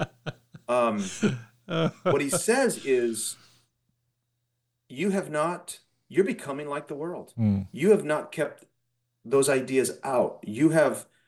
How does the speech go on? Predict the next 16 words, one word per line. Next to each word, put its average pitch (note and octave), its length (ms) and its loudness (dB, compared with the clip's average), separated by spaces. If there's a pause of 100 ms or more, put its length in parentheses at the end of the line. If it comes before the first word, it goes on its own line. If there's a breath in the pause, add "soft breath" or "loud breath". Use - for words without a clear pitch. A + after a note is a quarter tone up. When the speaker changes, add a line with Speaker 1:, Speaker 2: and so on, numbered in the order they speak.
(140)
Speaker 1:
gotten B2+ 280 0
twisted. - 720 2 (640)
You D#3+ 320 6
have C#3 420 2
been B2 220 0
led B2 160 0
astray B2 460 -2
by A#2 200 -4
false A2+ 340 -8
teachers." F#2+ 480 -6
That's D#3+ 360 0
what C3 140 0
he's A#2 200 -8
really A#2+ 360 0
concerned C#3+ 520 -8
with, F2 240 -8